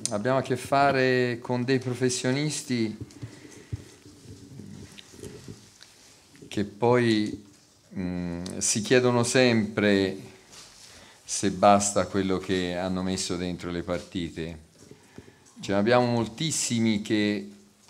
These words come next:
si alzano la mattina cercando di andare sopra il proprio livello, perché è così che funziona in questo calcio moderno, in questo calcio, in questo calcio veloce.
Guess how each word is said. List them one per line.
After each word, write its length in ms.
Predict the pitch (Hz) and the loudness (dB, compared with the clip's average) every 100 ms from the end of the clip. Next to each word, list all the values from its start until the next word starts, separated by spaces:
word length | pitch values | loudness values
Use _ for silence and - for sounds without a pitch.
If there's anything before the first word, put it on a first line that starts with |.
| - _ _ _ _ _ _ _ _ _ _ _ _ - | -20 _ _ _ _ _ _ _ _ _ _ _ _ -14
si 260 | - - 104 | -8 0 2
alzano 440 | 113 113 117 110 | 4 2 0 0
la 80 | 107 | 2
mattina 960 | 104 104 104 117 123 123 117 110 131 - - _ _ - - - _ _ _ _ _ _ _ - - _ - - | 2 0 -4 -4 -2 0 0 -2 -4 -14 -20 _ _ -20 -20 -20 _ _ _ _ _ _ _ -20 -20 _ -8 -6
cercando 380 | 95 117 113 | 2 2 4
di 100 | 104 | 4
andare 480 | 104 101 104 107 101 | 4 4 4 4 4
sopra 320 | 98 104 98 | 0 -2 0
il 60 | 95 | -2
proprio 380 | - 104 101 98 | 0 0 0 0
livello, 760 | 92 90 92 82 80 80 78 - - _ _ - - - - - - - _ _ _ _ _ | 0 0 -2 -2 -6 -8 -10 -16 -20 _ _ -20 -20 -20 -20 -20 -20 -20 _ _ _ _ _
perché 800 | 90 85 - 98 98 95 107 - - | -10 -8 -4 -2 0 -2 -6 -14 -12
è 140 | 104 | -10
così 340 | 101 95 127 117 | -6 -6 -6 -6
che 160 | 85 | -8
funziona 580 | - 90 85 - 92 85 | -8 -10 -10 -6 -6 -4
in 120 | 80 | -6
questo 320 | 76 80 - | -8 -10 -10
calcio 460 | 78 82 82 78 85 | -6 -4 -4 -6 -10
moderno, 480 | 80 78 82 80 80 | -10 -8 -8 -8 -10
in 80 | 76 | -10
questo 320 | 80 - 76 | -12 -12 -10
calcio, 640 | 80 78 71 - 78 76 78 | -8 -8 -10 -12 -10 -10 -12
in 100 | 73 | -12
questo 300 | 78 - 78 | -14 -12 -12
calcio 340 | 80 76 80 | -12 -12 -12
veloce. 540 | 76 76 73 - 76 | -12 -10 -12 -12 -16